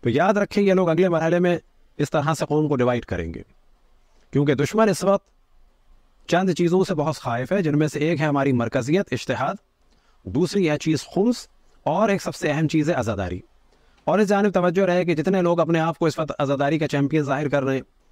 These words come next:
वो अज़ादारी के हुलिये को ख़राब कर रहे हैं, अज़ादारी की शक्ल को ख़राब कर रहे हैं, इसी तरह से खुम्स के निज़ाम को डिस्टर्ब कर रहे हैं, और इसी तरीके से शियों की जो मरकजियत है, यानी मुज्तहिदीन और मराजी और नाइबी रहमान, उन पे हमले कर रहे हैं।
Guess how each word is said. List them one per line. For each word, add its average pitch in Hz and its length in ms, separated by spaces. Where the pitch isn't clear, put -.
वो 117 160
अज़ादारी 127 400
के 139 80
हुलिये 127 280
को 143 100
ख़राब 131 240
कर 127 160
रहे 123 160
हैं, 117 120
अज़ादारी 123 420
की - 100
शक्ल - 260
को 147 80
ख़राब 131 280
कर 123 160
रहे 120 140
हैं, 120 120
इसी 143 160
तरह 135 200
से 127 100
खुम्स 143 240
के 143 100
निज़ाम 127 300
को 160 80
डिस्टर्ब 147 280
कर 151 160
रहे 160 120
हैं, 170 80
और 123 140
इसी 120 160
तरीके 139 320
से 185 180
शियों 156 280
की 143 120
जो 123 140
मरकजियत 123 640
है, 123 100
यानी 117 200
मुज्तहिदीन 120 540
और 123 60
मराजी 117 340
और 123 80
नाइबी 120 300
रहमान, 143 320
उन 143 140
पे 127 80
हमले 92 260
कर 82 160
रहे 82 80
हैं। 80 100